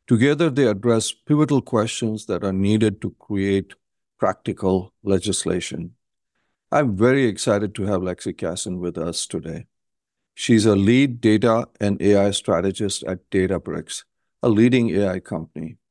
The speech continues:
She's also an A I ethicist running her own podcast. I invited her on this show as it's very important to get different perspectives towards framing A I legislation. And I wanted to get a perspective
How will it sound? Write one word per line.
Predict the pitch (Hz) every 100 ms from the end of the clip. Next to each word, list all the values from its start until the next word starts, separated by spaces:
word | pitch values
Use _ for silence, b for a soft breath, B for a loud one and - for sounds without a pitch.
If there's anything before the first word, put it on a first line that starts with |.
| _ _ _ _
She's | - 117
also | 107 117 123 131
an | 117 101
A | 107 107
I | 101
ethicist | 98 - 98 - 95 - - _
running | - 104 104 98
her | 98
own | 90 95
podcast. | - 80 85 - 90 87 - - _ _ _ _ _ _ -
I | 147
invited | 139 123 135 131 131
her | 110 117 104
on | 107 101
this | 98
show | - 107 98 104 _ _ _ _ -
as | 143 147
it's | 135 -
very | 117 127 123
important | 107 - 113 104 101
to | 110
get | 82 98 87
different | - 98 101 92
perspectives | 95 - 90 87 - 92 87 - _ _ _ _ -
towards | 107 98 -
framing | 104 95 95 98
A | 95 92
I |
legislation. | 90 90 92 95 92 92 - 85 85 _ _ _ _ _
And | 143 143
I |
wanted | 147 139 160
to | 139
get | 113 104
a |
perspective | 95 98 - 101 90 - 98